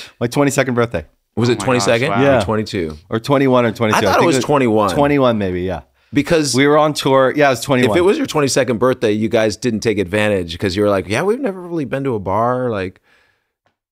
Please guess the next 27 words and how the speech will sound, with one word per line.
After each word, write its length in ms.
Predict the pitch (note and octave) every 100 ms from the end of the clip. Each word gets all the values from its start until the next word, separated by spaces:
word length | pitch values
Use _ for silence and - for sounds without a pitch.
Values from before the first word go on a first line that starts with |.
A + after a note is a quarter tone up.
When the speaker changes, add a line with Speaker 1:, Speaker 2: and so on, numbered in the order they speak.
| _
Speaker 2:
am 80 | G2
I 80 | C3
Speaker 1:
Yeah, 140 | C#3+
Speaker 2:
right? 160 | C3+ A3
Speaker 1:
it 120 | D#3+
might 200 | E3 F3
be 80 | E3
twenty-one. 460 | - C3 A#2 F2+ D2+ _
Speaker 2:
And 80 | A#2
we 100 | B2
were 60 | A#2+
playing 320 | B2 B2 A2+
pool. 420 | G#2+ G#2+ E2 D2 F2
Speaker 1:
Yeah. 240 | A#2 F2 - _ _ _ _ _ _ _ _ _ -
Speaker 2:
I 100 | A#2
met 380 | A#2+ B2+ G#2 -
my 160 | G#2 G2
wife 300 | F#2+ E2+ -
that 220 | F2+ -
weekend 520 | E2+ D#2+ C2 G#1 -
Speaker 1:
Really? 440 | A2 B2+ D3 G3 A3+
Speaker 2:
that 160 | G2
I'm 100 | F2
still 160 | E2+ F2+
married 280 | E2 D2+ C#2
to 100 | -
now. 220 | A1 -